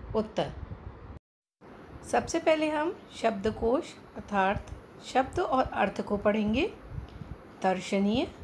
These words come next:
दर्शन के योग्य, मनोरम, सुंदर, मन में रमने वाला।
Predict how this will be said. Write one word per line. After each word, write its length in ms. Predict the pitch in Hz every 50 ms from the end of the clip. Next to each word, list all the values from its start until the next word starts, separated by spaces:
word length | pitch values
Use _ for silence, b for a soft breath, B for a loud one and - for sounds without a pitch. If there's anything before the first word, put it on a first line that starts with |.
| - -
दर्शन 560 | 214 170 185 180 180 175 - - 208 190 190
के 220 | 180 - 190 190 185
योग्य, 640 | 175 180 185 185 190 196 202 202 208 269 370 392 - - - - - - - - - - - - - - - -
मनोरम, 600 | 196 196 196 190 196 190 185 196 196 220 277 381 - - - - - -
सुंदर, 640 | - - - - - 214 208 208 208 220 233 262 - - - - - - - - - - - - - - - 240
मन 240 | 247 254 294 339
में 440 | 359 370 339 277 254 254 269 311 381 - - - - -
रमने 540 | 202 185 196 190 190 190 196 208 247 349 466 - - - - - -
वाला। 320 | 208 196 185 165 160 147